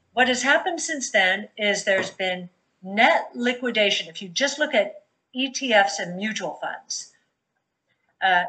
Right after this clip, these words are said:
there's been a liquidation to the tune of three hundred and fifty billion dollars if you take away share repurchases. Don't count those.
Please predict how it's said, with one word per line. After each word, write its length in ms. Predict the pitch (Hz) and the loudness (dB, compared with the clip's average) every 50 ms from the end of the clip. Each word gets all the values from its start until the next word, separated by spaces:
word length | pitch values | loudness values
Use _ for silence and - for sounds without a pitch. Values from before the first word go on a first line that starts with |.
| - | 0
there's 300 | 196 208 202 202 196 196 | 4 6 6 6 6 2
been 320 | - - 208 202 202 208 - - - | -2 -2 -2 -4 -4 -6 -6 0 2
a 140 | 196 190 196 | 4 4 4
liquidation 1040 | 196 214 277 302 302 311 311 240 247 226 214 220 214 - - 220 202 202 202 202 - | 2 0 -2 -2 -2 -4 -2 0 0 2 2 2 0 0 0 0 -2 -4 -6 -6 -6
to 140 | - 240 226 | -6 -6 -4
the 120 | 196 208 | -6 -8
tune 420 | - - - - 294 294 311 311 277 - - | -6 -6 -6 -6 -4 -4 -4 -4 -2 -2 -2
of 240 | 190 - - - - | -4 -4 -6 -12 -12
three 260 | 233 208 247 269 254 | -6 -2 0 2 2
hundred 280 | 233 247 233 233 226 | 2 2 2 0 0
and 240 | - 208 190 180 175 | -2 -2 -4 -4 -8
fifty 640 | - - 247 240 240 240 - 269 262 233 - - - | -6 -2 0 0 0 0 -2 -2 -2 -2 -4 -6 -4
billion 440 | - 214 214 220 247 269 269 269 254 | 2 4 6 6 6 2 0 2 6
dollars 460 | 233 214 185 - 165 156 151 156 - | 8 8 8 8 6 2 0 -4 -6
if 140 | 196 175 - | -8 -8 -8
you 80 | 208 196 | -8 -8
take 380 | - - - 240 247 254 247 | -6 -4 -2 0 -2 0 -2
away 640 | 254 233 196 196 214 214 208 202 190 190 196 202 - _ _ _ _ | -4 -4 0 4 6 6 6 6 4 0 -2 -6 -10 _ _ _ _
share 340 | - - - 214 202 196 190 | -6 0 6 8 8 8 6
repurchases. 760 | 196 196 - - 190 175 - - 165 - - - - - - | 4 -2 -6 -6 -6 -6 -6 -6 -8 -10 -12 -12 -14 -6 -2
Don't 260 | - 185 180 175 - | 0 0 0 -2 -4
count 300 | - 180 165 165 - - | -6 -6 -6 -6 -8 -12
those. 400 | - - - _ - - - - | -12 -12 -12 _ -14 -14 -14 -14